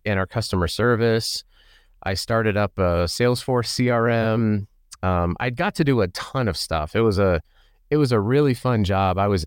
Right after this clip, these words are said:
in the office a lot. So I kind of got, uh, I got an M B A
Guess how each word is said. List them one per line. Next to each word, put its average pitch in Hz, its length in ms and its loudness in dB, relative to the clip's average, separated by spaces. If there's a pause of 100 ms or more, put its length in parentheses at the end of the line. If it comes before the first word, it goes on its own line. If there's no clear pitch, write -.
in 135 160 2
the 120 100 2
office 113 380 -2
a 78 40 -2
lot. 85 420 -4 (360)
So - 160 -6
I 104 80 0
kind 127 300 -4
of 104 160 -2
got, 101 480 0
uh, 85 460 0 (680)
I 117 60 -4
got 160 240 -2
an 160 80 2
M 151 160 2
B 123 200 2
A 113 540 0